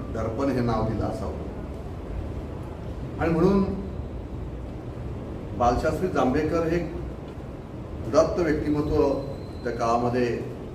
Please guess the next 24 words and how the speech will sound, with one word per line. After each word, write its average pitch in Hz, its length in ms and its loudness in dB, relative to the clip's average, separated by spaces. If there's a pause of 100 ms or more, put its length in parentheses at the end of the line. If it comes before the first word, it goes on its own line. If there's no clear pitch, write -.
(380)
महाराष्ट्रात 123 600 0
आणि 127 140 2
आपल्या 120 280 0
सिंधुदुर्ग 117 540 -2
जिल्ह्यामध्ये 110 440 -2
जन्माला 98 340 -2
आलेलं 95 240 -2
होतं. - 1600 -4
अठराशे 147 400 2 (420)
बाराला 131 360 4
त्यांचा 143 260 0
जन्म 131 240 0
झाला 131 200 2
होता, 135 260 2
सहा 127 180 0
जानेवारीला. 123 580 2 (920)
मुंबईमध्ये 147 540 6
आल्यानंतर 147 500 4
इंग्रजी 139 400 2
आणि 151 360 4 (1300)
संस्कृतमधून 160 760 4
त्यांनी 156 200 4
शिक्षण - 400 4
घेतलं - 240 2